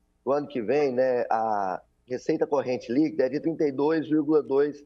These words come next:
bilhões. Então, o ano passado, a gente teve um por cento do orçamento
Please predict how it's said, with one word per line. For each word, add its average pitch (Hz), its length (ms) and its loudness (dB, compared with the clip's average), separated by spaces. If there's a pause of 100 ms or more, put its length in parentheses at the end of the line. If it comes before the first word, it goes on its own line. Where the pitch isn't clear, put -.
(280)
bilhões. 120 560 2 (460)
Então, 165 480 -2
o 156 140 2
ano 180 140 -2
passado, 160 520 0
a 135 40 -2
gente 151 180 0
teve 165 240 0
um 180 180 -2
por 208 160 0
cento 165 360 -2
do 151 80 2
orçamento 139 520 -2